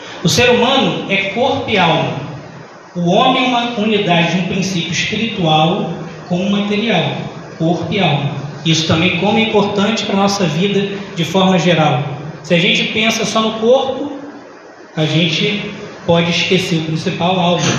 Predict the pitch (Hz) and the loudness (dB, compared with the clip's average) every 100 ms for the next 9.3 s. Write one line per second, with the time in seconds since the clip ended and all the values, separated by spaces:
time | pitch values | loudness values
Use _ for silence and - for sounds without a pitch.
0 | - - - 190 220 247 247 226 247 - | -2 -6 -4 2 4 4 2 0 0 0
1 | 214 196 - 185 240 247 240 247 247 220 | 0 0 -2 -2 0 0 0 2 4 4
2 | 196 175 160 180 - 196 208 - - 175 | 2 2 0 -2 -2 -2 -2 -2 -4 -4
3 | - - - 170 180 170 202 185 - 185 | -6 -10 -8 -2 0 2 2 2 2 2
4 | 226 - - - 151 156 180 190 202 - | 2 0 -4 -2 0 0 0 0 -2 -4
5 | 160 185 165 143 131 185 160 175 - - | -4 -2 -4 -2 0 0 0 -4 -8 -8
6 | - - - - 233 254 247 185 165 156 | -10 -12 -12 2 4 4 2 2 4 2
7 | 135 - - - - 294 320 311 302 285 | 0 -6 -8 -8 0 4 4 4 2 0
8 | 226 - 202 196 165 156 156 165 208 202 | -4 -4 0 2 2 0 0 0 2 2
9 | 165 139 131 | 2 0 -2